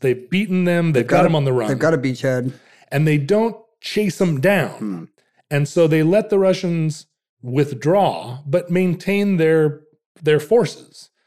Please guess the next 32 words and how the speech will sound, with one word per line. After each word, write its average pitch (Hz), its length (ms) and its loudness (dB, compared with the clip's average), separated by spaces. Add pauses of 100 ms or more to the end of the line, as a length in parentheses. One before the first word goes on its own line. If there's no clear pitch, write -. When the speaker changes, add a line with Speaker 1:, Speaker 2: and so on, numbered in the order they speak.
(400)
Speaker 1:
uh, 117 160 -8
which 139 300 -4
is 143 340 -2 (200)
pretty 208 280 -2
bad 165 360 2
if 117 160 -4
you're, 123 420 0 (100)
if 127 160 -6
you're 120 180 -2
Speaker 2:
You're 113 120 -2
isolated 127 500 -2
on 110 120 -4
the 117 80 -6
side 117 280 -6
of 107 120 -10
the 117 80 -8
Crimea. 107 500 -8
Speaker 1:
That's 143 200 0
right. 107 140 -2
And 131 120 0
if 151 100 -2
you're 160 120 2
marching 151 600 0
forward, 120 840 -2
you 139 100 -2
don't 151 180 -2
want 131 200 0
this 131 180 -4
army 123 340 -4
to 113 120 -8
just 110 300 -6 (340)
retreat 110 720 -4